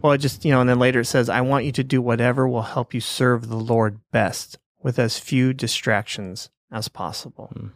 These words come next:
Speaker 1: So the question really becomes is, uh,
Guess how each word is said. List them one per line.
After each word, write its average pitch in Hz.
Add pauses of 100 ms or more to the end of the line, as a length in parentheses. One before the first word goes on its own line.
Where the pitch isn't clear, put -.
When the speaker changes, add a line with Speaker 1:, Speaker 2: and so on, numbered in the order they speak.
(140)
Speaker 1:
So 175
the 180
question 214
really 151
becomes 135
is, 110 (680)
uh, 156